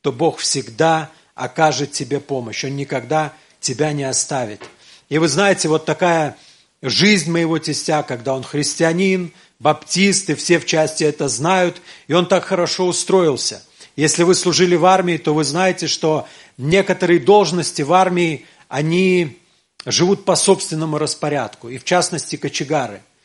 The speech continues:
или в-, командир водителя, ну,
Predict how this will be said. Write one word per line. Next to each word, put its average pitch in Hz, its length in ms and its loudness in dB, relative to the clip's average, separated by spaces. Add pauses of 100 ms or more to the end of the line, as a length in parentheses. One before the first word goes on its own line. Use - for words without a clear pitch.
(200)
или 135 260 -2
в-, 110 160 -10
командир 156 540 0
водителя, 151 800 0 (320)
ну, 156 560 0